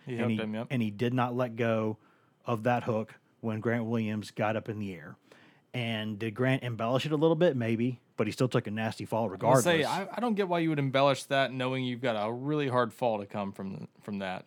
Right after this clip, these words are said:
Speaker 2: I mean,
Speaker 1: But
Speaker 2: maybe with the game on the line like that, you're thinking do anything you can to win the game.
Speaker 1: Yeah.
Speaker 2: But,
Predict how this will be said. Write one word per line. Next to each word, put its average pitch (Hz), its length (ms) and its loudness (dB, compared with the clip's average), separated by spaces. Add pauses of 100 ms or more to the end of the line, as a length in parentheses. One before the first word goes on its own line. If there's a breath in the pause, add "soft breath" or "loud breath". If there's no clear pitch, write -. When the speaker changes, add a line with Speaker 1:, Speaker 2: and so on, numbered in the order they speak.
(160)
Speaker 2:
I 120 80 -4
mean, 123 160 0
Speaker 1:
But 117 120 2
Speaker 2:
maybe 120 200 2
with 113 160 -2
the 123 60 -6
game 117 200 -2
on 120 120 2
the 110 80 -2
line 120 260 0
like 113 200 -2
that, 107 180 -4
you're 107 120 -4
thinking 107 280 -4
do 110 120 -2
anything 107 280 -2
you 101 80 -4
can 113 220 -2
to 107 40 -2
win 110 160 0
the 98 80 -8
game. 113 420 -2
Speaker 1:
Yeah. 110 80 -4
Speaker 2:
But, 98 180 -2